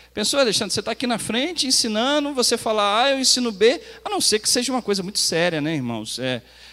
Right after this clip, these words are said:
mas eu tô falando assim: um ponto que você discordar, não tente colocar o seu ponto de vista quando alguém está ensinando.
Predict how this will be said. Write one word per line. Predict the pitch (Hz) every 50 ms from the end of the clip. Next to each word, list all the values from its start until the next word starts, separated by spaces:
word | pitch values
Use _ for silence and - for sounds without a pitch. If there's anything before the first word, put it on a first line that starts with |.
| - -
mas | 156 165 190
eu | 202
tô | - 240
falando | - 269 254 254 240 233
assim: | 214 - 208 196
um | 208 214
ponto | - - - 330 415 392 - -
que | - 214
você | 208 202 - - 175
discordar, | 160 - - - 127 117 123 123 160 185 170 120 107 - - _ _ - - - - - - _ -
não | 220 254 311 370 415 403
tente | - - 262 254 269 285 - - -
colocar | - 233 220 208 - 220 220
o | 208
seu | - - 214 185
ponto | - - 214 226 - -
de | 175 170
vista | 156 - - 185 220 247 240 - 269 208
quando | - - 214 220 220 214 214
alguém | 190 170 190 196
está | 180 - - 175
ensinando. | 170 - - 170 160 135 107 92 85